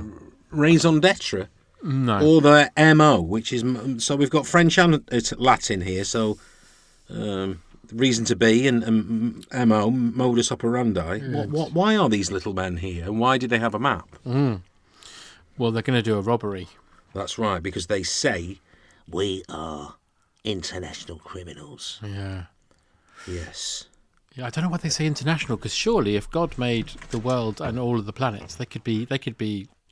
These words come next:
Speaker 1: Universal.
Speaker 2: universal robbers.
Speaker 1: As a comedian, I don't remember who it was, but whoever you are, you, you're a genius. I love
Speaker 2: Mm.
Speaker 1: that, that you just made a simple joke. You went, "Why do only, um, why do, uh, only Earth people enter Mister Universe?"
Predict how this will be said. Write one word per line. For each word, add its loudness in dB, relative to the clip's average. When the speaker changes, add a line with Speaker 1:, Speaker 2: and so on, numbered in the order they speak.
Speaker 1:
Universal. 0
Speaker 2:
universal -2
robbers. -18
Speaker 1:
As -4
a -2
comedian, 6
I 6
don't 0
remember 2
who 0
it -4
was, -4
but -4
whoever 0
you -2
are, -6
you, -4
you're -4
a -6
genius. -4
I -4
love -2
Speaker 2:
Mm. -8
Speaker 1:
that, -6
that -4
you -8
just -6
made -4
a -4
simple -2
joke. -6
You -4
went, -6
"Why 6
do 6
only, 6
um, 2
why 2
do, 2
uh, 2
only 2
Earth 2
people -4
enter -6
Mister -6
Universe?" -4